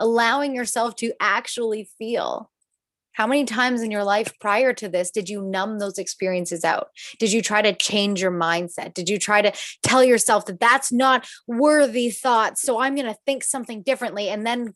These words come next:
come to find that you have to go through the same healing experience or the same cycle repeats in your life? You're breaking free of that. You're feeling and healing,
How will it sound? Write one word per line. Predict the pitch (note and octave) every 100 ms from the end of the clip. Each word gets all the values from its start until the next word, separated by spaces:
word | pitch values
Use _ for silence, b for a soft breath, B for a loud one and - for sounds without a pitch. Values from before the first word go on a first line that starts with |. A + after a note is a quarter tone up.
| -
come | - A#3+
to | A3+
find | - A#3 A#3
that | A3
you | A#3
have | A3+ A#3
to | A#3+ G#3
go | F#3+ A#3+ B3+
through | B3 A3+
the | G3+
same | G3+ - A3+ A3+
healing | G3+ A3+ A#3 A3
experience | G3+ - - A#3 A3 G#3
or |
the | G3+
same | - A#3 A3+
cycle | - A#3 A3+ A3 G#3
repeats | G3+ - A#3 - -
in | G3
your | F#3
life? | F3+ G#3 A#3 - - _ _ _ _ _ _ _ _ _ _ _ _ _ _ _ _ _
You're | -
breaking | G3+ A3+ A3+ A3 G3+
free | - A#3+ B3
of | G3 F3+
that. | - - - - - _ _ _ _ _ _ _ _ _ _ _
You're | - A3+ A3+ B B
feeling | - - B3+ C#4 B3+ A3 G#3 G#3+ - _ _ _ _ _ _ _ _ G#3
and | A3
healing, | F#3 G#3+ C4 C4+ A3 G#3 G#3+ A3